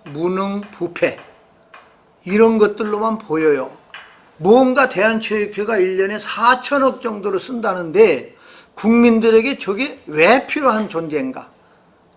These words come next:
이런 것에 대해서 절망 상태에 와 있단 말이에요. 그래서 비전과 희망을 제시해야 되는데 어, 지금 상태로는 도저히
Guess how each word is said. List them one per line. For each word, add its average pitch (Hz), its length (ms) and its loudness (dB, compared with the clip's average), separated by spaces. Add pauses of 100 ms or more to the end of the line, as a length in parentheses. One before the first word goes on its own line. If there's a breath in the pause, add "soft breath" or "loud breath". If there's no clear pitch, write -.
이런 254 320 0
것에 190 240 0
대해서 170 320 -2
절망 208 640 -4
상태에 214 400 -8
와 151 160 -2
있단 - 260 -10
말이에요. - 320 -12 (580 soft breath)
그래서 214 540 0 (520 loud breath)
비전과 208 840 0
희망을 285 880 -4
제시해야 165 640 -2
되는데 139 840 -6 (420 loud breath)
어, 135 440 -10
지금 196 340 -4
상태로는 175 600 -6
도저히 143 540 -8